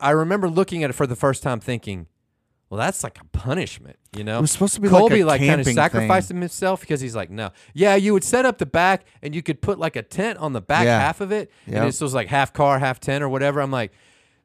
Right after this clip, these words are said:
Speaker 1: "That's the dumbest thing ever."
Speaker 2: Kid, a guy in P T school, he was one of the few that were married. So he was,
Speaker 1: Okay.
Speaker 2: was, there was a few of us that were married, and he got that. And I remember we were playing flag football,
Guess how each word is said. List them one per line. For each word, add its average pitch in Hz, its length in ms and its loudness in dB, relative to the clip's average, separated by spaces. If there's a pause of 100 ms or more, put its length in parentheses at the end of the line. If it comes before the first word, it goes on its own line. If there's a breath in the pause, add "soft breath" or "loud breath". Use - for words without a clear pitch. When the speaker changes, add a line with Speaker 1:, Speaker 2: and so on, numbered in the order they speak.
Speaker 1:
"That's 123 360 -2
the 202 100 -6
dumbest 170 340 -2
thing 147 220 -4
ever." 98 100 -4
Speaker 2:
Kid, 156 380 2
a - 40 -4
guy 139 220 6
in 151 80 2
P 143 160 -2
T 147 180 -6
school, 123 300 -2
he 117 160 -2
was 117 300 -2 (380)
one 127 240 0
of 139 60 2
the 127 80 0
few 135 260 0
that 120 100 2
were 110 120 -2
married. 110 600 -2 (240)
So 113 160 -4
he 117 140 -2
was, 123 140 -2
Speaker 1:
Okay. 110 180 -4
Speaker 2:
was, 107 180 -6
there 120 120 -2
was 117 160 -4
a 117 60 -4
few 127 200 -2
of 117 80 -2
us 113 120 -4
that 120 100 0
were 110 100 -2
married, 110 560 -4 (640 soft breath)
and 113 540 0 (220)
he 117 240 -6
got 113 340 0
that. 104 200 -2
And 104 80 -6
I 113 60 -2
remember 113 360 0
we 117 160 0
were 113 100 -2
playing 113 360 -4
flag 113 360 -2
football, 110 600 -2